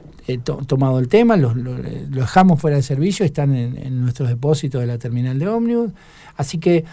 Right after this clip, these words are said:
estamos llevando y, y se viene una, eh, un montón de herramientas nuevas que vamos a tener en, en transporte y en, y en este rubro, en el cual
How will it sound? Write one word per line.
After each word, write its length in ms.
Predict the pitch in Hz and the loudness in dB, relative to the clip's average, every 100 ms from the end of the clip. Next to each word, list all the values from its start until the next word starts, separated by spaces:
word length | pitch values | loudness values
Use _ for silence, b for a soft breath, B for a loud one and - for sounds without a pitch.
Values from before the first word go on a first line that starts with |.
| B B B | B B B
estamos 400 | 143 233 240 180 | 2 4 4 2
llevando 280 | 208 247 | 2 2
y, 300 | 262 190 190 190 | 0 0 -2 0
y 400 | 190 190 190 190 | 2 2 4 2
se 160 | - 180 | 2 2
viene 260 | 226 294 | 2 2
una, 720 | 277 220 170 151 139 127 123 120 - | 2 2 4 4 2 0 -4 -6 -10
eh, 140 | 127 | -8
un 120 | 139 | -2
montón 420 | 160 180 180 285 262 | 4 4 4 2 4
de 80 | |
herramientas 580 | 220 185 185 196 190 160 | 2 4 4 4 2 2
nuevas 300 | 156 180 175 | 2 2 -2
que 140 | 160 147 | 0 0
vamos 240 | 156 139 | 0 0
a 60 | 135 | 0
tener 260 | 139 139 | -2 0
en, 240 | 139 131 123 | 0 -2 -4
en 240 | 131 127 | -6 -6
transporte 680 | 127 117 - 208 214 180 151 | -6 -6 0 0 2 0 0
y 100 | 131 | 0
en, 120 | 123 | -2
y 160 | 127 | -4
en 80 | 127 | -2
este 240 | 139 139 135 | -2 -2 -2
rubro, 300 | 165 233 226 | 0 2 2
en 80 | |
el 100 | 139 | 2
cual 300 | 120 143 139 | 0 0 0